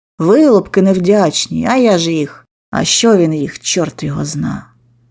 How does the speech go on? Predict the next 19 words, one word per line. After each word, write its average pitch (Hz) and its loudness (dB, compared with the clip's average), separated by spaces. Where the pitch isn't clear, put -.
Голос 254 2
його 240 2
поволі 226 4
тихшав, 226 -2
аж - -4
поки 202 -4
не 175 -2
став 185 -4
вже 160 -6
геть 156 -6
спокійним. 151 -8
"Ну, 208 4
цього 165 2
разу 151 0
вже 147 -4
все. 143 -6
Має 208 2
бути 165 -2
все. 175 -2